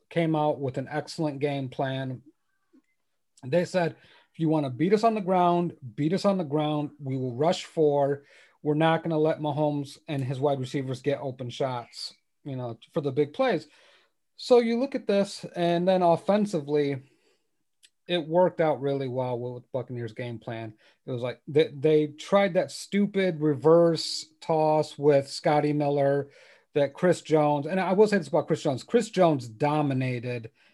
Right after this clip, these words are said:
his position. But a lot of those other defensive players, we'll talk about the flags, the defensive holding, ticky-tacky, we can get into that, and I'm sure we will. But to me, you, you, you can't have dumb penalties.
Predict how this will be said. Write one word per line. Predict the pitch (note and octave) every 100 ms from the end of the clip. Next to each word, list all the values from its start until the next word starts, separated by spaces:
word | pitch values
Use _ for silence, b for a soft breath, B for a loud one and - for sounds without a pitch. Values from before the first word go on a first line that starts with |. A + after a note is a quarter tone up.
| _
his | E3+ D3
position. | - C#3 C3 B2 - A2 A2 G#2 _ _ _ _ -
But | C#3 D3 C#3 C3+ -
a | D3
lot | E3+ F#3+
of |
those | F3 D#3
other | D3+ F3
defensive | D#3+ E3+ F3+ E3+ F3 D#3+
players, | - E3 E3 D#3+ A#2+
we'll | D#3+
talk | D#3 C#3+ B2+
about | B2 A#2+
the | B2 -
flags, | D#3+ F3 F3 F3 E3+ C3+
the | - A#2 B2
defensive | D3 C3+ B2+ A#2 A#2
holding, | F#3 G3 F3+ F#3+ F#3 F3+ D#3+
ticky-tacky, | A3+ A3 G3+ G3 F#3+ F#3+ F#3 F#3+
we | F#3
can | F3+
get | F3 E3
into | E3 D#3
that, | D3+ D3+
and | D3
I'm | D3
sure | C#3+ D#3+ D3
we | C#3+
will. | C#3 C#3 C3+ B2+ b b b b _ -
But | D3 C#3 - _ _ _ _ _ _ _ - _
to | E3+
me, | F3 G3+ F3+ D#3 B2 - _
you, | D3 D#3
you, | F3 E3
you | F#3 F3
can't | - G#3+ G#3+ G#3 -
have | F3 F3+ C#3
dumb | C3 E3 D3+
penalties. | D#3+ F3 F3 - D3+ B2+ -